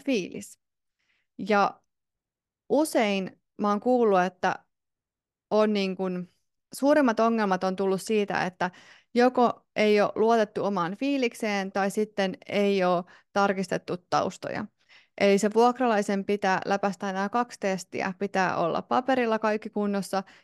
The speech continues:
ja pitää mulle tulla semmoinen oikeanlainen fiilis siitä. Mä oon kuullut keisseistä, jossa vuokralaisella on kaikki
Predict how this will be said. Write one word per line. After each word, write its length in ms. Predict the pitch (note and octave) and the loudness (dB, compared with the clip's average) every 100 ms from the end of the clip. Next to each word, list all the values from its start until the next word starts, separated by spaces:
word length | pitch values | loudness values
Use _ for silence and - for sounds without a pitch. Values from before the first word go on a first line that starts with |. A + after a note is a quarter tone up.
| - | -8
ja 80 | G3 | -2
pitää 380 | G3 F3+ F#3 - | 0 2 2 0
mulle 260 | G#3 G#3 G3 | -2 0 -2
tulla 320 | - F#3 F#3 | -2 -2 -2
semmoinen 540 | F3+ F3+ E3 D#3+ E3 - | -2 -6 -4 -6 -6 -4
oikeanlainen 580 | F#3 F#3 E3+ - E3+ | -2 0 -2 -2 -4
fiilis 440 | E3 F#3 E3+ E3+ - | -4 -2 -2 -4 -8
siitä. 340 | - - - - _ _ - - | -10 -8 -10 -12 _ _ -18 -2
Mä 80 | G3+ | 0
oon 100 | G#3 | 0
kuullut 360 | C#4+ C#4 A#3 | 2 2 0
keisseistä, 680 | - G#3+ G#3 G3 F#3+ - F#3 - - - | 0 -2 0 -2 -2 -2 -4 -6 -18 -8
jossa 220 | G3 G3+ | -6 0
vuokralaisella 760 | G#3 G#3+ A3 G3 F#3 F#3+ F3+ F3 | 0 2 2 2 2 0 0 -2
on 80 | |
kaikki 580 | F3+ B3 B3+ B3+ G3 F#3 | -2 -2 -2 -4 -4 -4